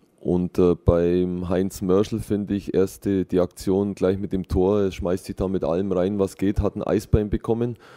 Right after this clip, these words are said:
und, äh, hat sich dann die erste Halbzeit durchgebissen. Also ist nichts Schlimmes, aber er hat einfach Riesenschmerzen gehabt, ja. Wenn man schon mal ein Eisbein bekommen hat, ja, ich weiß nicht, wie es hier heißt, äh, Pferdekuss, Eisbein, weiß ich jetzt nicht genau, dann, äh,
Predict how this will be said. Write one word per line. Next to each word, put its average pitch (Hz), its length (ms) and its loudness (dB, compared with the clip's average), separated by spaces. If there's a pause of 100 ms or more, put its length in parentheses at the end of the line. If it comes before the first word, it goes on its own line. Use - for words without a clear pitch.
(360)
und, 95 380 -2
äh, 95 260 4
hat 98 140 -4
sich - 120 -12
dann 98 140 -2
die 87 100 0
erste 98 280 0
Halbzeit 101 340 -2
durchgebissen. 104 580 -4
Also 92 200 0
ist 92 100 -6
nichts 110 200 -6
Schlimmes, 117 480 2
aber 95 640 2
er 95 100 0
hat 95 140 -2
einfach 98 240 -2
Riesenschmerzen 92 600 -4
gehabt, 80 220 -8
ja. 80 120 -6 (140)
Wenn 85 160 -6
man 87 120 -4
schon 95 140 -4
mal 87 120 2
ein 80 60 -2
Eisbein 90 500 0
bekommen 95 480 -2
hat, 92 180 -6
ja, 82 80 -4
ich 87 100 -6
weiß 87 200 0
nicht, 87 80 -4
wie 90 60 0
es - 80 -6
hier 92 200 2
heißt, 90 320 -4
äh, 82 180 -4 (160)
Pferdekuss, 90 600 0
Eisbein, 90 500 0
weiß 87 100 2
ich 90 80 -4
jetzt 90 160 -4
nicht 87 120 -4
genau, 90 260 0 (720)
dann, 90 280 4
äh, 87 460 4